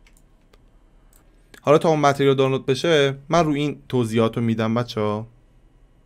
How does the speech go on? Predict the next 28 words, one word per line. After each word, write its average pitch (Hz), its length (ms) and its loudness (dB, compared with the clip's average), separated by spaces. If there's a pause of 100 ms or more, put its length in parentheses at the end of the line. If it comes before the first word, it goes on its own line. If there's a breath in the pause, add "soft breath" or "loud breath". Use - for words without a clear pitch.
(1120 soft breath)
مثلاً 180 360 0
بچه‌ها 220 300 2
الان 175 220 -4 (460)
خیلی‌ها 165 320 0
می‌گن 156 260 0
که 156 340 2
مثلاً 127 480 -2 (500)
این 160 200 -4
اسکیلش 139 640 0
م-، 120 160 -6 (320)
اندازه 139 380 4
است 156 140 0
الان 107 240 -2
ها. 110 280 -6 (460)
مثلاً 214 200 -2
یه 214 60 0
نفر 214 200 2
میگه 180 240 2
اسکیلش 147 400 0
کوچیکه. - 600 -10 (420)
خب 139 300 -2 (220 soft breath)
چجوری 175 240 -2
می‌تونیم 143 280 -4
اسکیل 117 340 -2
اینو 113 200 0
بزرگش 110 580 -4
بکنیم 107 420 -8
و، 104 40 0